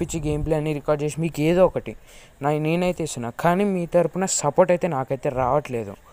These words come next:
ఆ ఒక్కటైతే మీరు సపోర్ట్ అయితే చేయండి బ్రో. మీరు సపోర్ట్ చేస్తా అనుకుంటే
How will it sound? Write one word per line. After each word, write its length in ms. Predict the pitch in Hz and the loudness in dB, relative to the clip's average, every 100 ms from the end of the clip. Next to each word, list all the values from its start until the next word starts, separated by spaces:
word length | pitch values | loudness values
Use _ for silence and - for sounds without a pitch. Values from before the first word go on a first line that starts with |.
| - - - - - | -18 -18 -20 -2 4
ఆ 60 | 147 | 6
ఒక్కటైతే 480 | 151 - 220 208 208 | 4 0 0 0 0
మీరు 220 | 190 151 | -2 -4
సపోర్ట్ 360 | - 147 185 185 | -4 0 2 2
అయితే 160 | 185 | 0
చేయండి 340 | 175 147 139 127 | 0 0 -2 -4
బ్రో. 120 | 135 | -4
మీరు 220 | 143 156 | -2 -2
సపోర్ట్ 460 | - 147 175 156 - | 0 2 2 2 2
చేస్తా 300 | 156 - 208 | 2 4 2
అనుకుంటే 500 | 185 170 156 160 180 | 2 0 -2 2 2